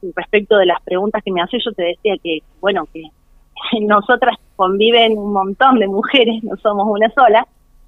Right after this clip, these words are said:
Eh, como mujer vinculada a la política y vin-, y a-, aparte consustanciada con las realidades que nosotros vivimos, yo te diría, y esto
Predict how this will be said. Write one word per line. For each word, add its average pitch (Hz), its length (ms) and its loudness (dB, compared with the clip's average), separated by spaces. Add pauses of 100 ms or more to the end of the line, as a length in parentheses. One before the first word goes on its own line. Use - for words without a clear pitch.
(280)
Eh, 196 520 4 (760)
como 170 240 -2
mujer 175 360 2
vinculada 190 1120 4 (340)
a 175 160 0
la 165 180 4
política 233 840 2
y 202 80 8
vin-, 170 340 -2
y - 280 -6
a-, 156 120 -2 (140)
aparte 190 480 -2
consustanciada 180 760 0
con 185 140 0
las 170 100 -2
realidades 180 380 4
que 185 80 -8
nosotros 196 320 -2
vivimos, 285 480 4
yo 330 80 2 (240)
te 240 80 2
diría, 247 420 4
y 233 120 2
esto 233 200 0